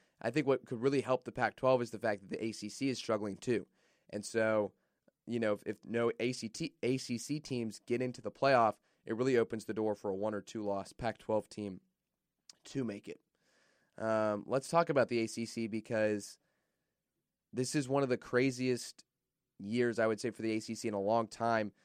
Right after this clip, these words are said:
Um, they're one of the worst, uh, craziest, and most fun conferences to watch this year just because the things that have happened are, you know, are insane. Florida State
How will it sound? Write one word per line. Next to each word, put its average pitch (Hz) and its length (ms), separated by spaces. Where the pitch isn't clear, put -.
Um, 98 500
they're 113 180
one 117 120
of 107 60
the 101 80
worst, 139 500
uh, 107 180
craziest, 131 580
and 107 100
most 131 200
fun 143 260
conferences 123 720
to - 160
watch 113 320
this 110 240
year 110 100
just 110 300
because 107 520
the 117 100
things 135 360
that 131 100
have 117 100
happened 117 380
are, 107 180
you 110 160
know, 98 160
are 101 120
insane. 98 440
Florida 123 280
State 113 420